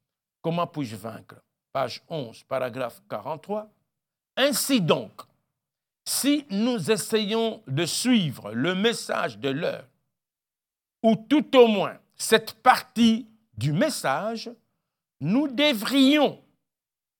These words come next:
constamment vivre dans la vie de Christ. C'est là que je parlais de relation. Alléluia.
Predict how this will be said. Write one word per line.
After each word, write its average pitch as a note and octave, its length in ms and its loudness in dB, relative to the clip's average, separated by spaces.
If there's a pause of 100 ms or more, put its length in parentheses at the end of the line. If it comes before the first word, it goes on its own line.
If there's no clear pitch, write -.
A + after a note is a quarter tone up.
(180)
constamment - 1200 4 (3000)
vivre F#3 800 4 (360)
dans D#3+ 180 0
la D#3+ 140 4
vie F#3+ 180 -2
de E3 100 -2
Christ. - 420 -18 (1800)
C'est - 120 -14
là E3 100 -4
que C#3+ 120 -12
je C3 140 -14
parlais C3+ 340 -8
de D3+ 140 -6 (360)
relation. C#3 500 -8 (1000)
Alléluia. F3 400 0